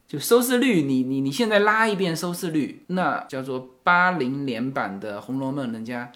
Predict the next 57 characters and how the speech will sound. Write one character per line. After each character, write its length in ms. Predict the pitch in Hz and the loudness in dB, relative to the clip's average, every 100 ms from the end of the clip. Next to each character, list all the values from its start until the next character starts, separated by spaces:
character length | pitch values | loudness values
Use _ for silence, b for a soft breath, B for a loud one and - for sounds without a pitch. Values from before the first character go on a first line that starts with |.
| B | B
也 160 | - 127 | -4 -4
不 160 | 131 | -2
低 240 | 175 220 208 | -4 -2 0
于 140 | 131 | 0
现 320 | 147 233 165 | 0 -2 -2
在 260 | 139 180 135 | -2 -4 -4
的 220 | 85 64 | -6 -10
那 120 | 107 104 | -10 -10
种 180 | 95 82 | -12 -14
很， 240 | - - - | -14 -16 -14
很 340 | - 101 131 | -12 -6 -2
热 180 | 190 147 | 0 0
的 120 | 113 | -2
那 120 | 104 | -10
个 80 | 98 | -12
片 260 | 101 123 110 | -12 -12 -12
嘛， 180 | 110 110 | -12 -10
是 60 | |
吧？ 140 | 143 160 b b b - | -10 -10 b b b -10
大 100 | 160 | -6
概 100 | 151 | -6
是 120 | 131 | -8
这 160 | 120 110 | -8 -10
种。 160 | - _ b b b b | -12 _ b b b b
第 120 | 226 | -6
八 260 | 214 240 247 | 0 2 2
位 240 | 269 190 | 2 2
是， 500 | 135 - 139 101 - - _ - | 0 -4 -6 -6 -10 -16 _ -14
那 80 | 135 | -10
叫 280 | 131 120 120 | -8 -8 -8
《新 240 | - 226 | -4 -2
世 180 | 240 226 | -2 -4
纪 220 | 175 165 | -4 -4
福 160 | 135 135 | -2 -2
尔 80 | 120 | -2
摩 180 | 113 | -6
斯》， 280 | - - 123 131 _ _ - | -10 -10 -10 -10 _ _ -4
这 160 | 339 | 0
个 80 | 311 | 2
应 140 | 208 226 | 2 0
该 160 | 240 | -2
还 180 | 240 - | -2 -2
有 360 | 240 190 - - | 0 -2 -4 -12
另 240 | - 311 294 | -4 0 2
外 120 | 160 | 2
一 120 | 113 | -2
个 80 | 113 | -6
翻 280 | - 113 113 | -10 -8 -8
译， 220 | 110 87 - | -10 -12 -8
另 260 | 160 277 | -2 2
外 140 | 226 185 | 4 4
一 40 | |
个 80 | 190 | 4
名 220 | 139 135 | 2 0
字 100 | 165 | 2
我 120 | 135 | 2
们 340 | 120 123 131 | 0 -4 -8